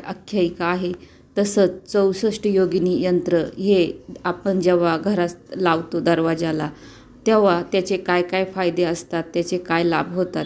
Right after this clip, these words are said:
ही माहिती जाणून घेण्यासाठी हा व्हिडिओ शेवटपर्यंत पूर्ण नक्की पहा.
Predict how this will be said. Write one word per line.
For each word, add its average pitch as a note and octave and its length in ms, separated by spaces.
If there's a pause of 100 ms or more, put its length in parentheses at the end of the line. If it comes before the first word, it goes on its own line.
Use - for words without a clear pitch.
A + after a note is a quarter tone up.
(100)
ही G3+ 160
माहिती G3+ 360
जाणून F3 360
घेण्यासाठी E3+ 680
हा F#3 160
व्हिडिओ F3+ 380
शेवटपर्यंत E3+ 880
पूर्ण F3+ 400
नक्की E3+ 400
पहा. D#3 280